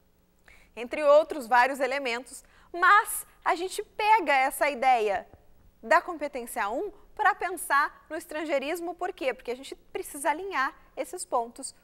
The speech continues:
pra que eles não fiquem soltos. E além disso, além de pensar na competência um, a gente pensa nas demais, que estão interligadas. E aí também tem a ideia de que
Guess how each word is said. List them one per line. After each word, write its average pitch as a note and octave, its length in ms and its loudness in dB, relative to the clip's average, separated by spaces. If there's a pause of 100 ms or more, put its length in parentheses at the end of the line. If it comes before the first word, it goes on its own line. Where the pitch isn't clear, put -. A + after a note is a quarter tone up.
pra E4 100 -8
que - 80 -12
eles D#4 140 -6
não B3+ 100 -12
fiquem A#3+ 300 -14
soltos. C4 640 -2 (380)
E F#4 100 6
além F4 540 8
disso, D4+ 600 -4 (360)
além D4 440 4
de G#4 100 0
pensar F4+ 380 0
na C4+ 100 -4
competência G#3+ 680 -10
um, C#4 280 -4 (300)
a A#3 60 -16
gente A3 160 -16
pensa G#3 280 -8
nas A#3+ 160 -8
demais, F#4 560 -4 (160)
que - 60 -10
estão G3 260 -10
interligadas. B3+ 880 2 (440)
E C#4+ 100 -2
aí D4 260 6
também E4+ 500 -2 (160)
tem E4 180 -6
a D#4+ 120 -2
ideia B3+ 440 2
de C#4+ 140 -10
que - 280 -6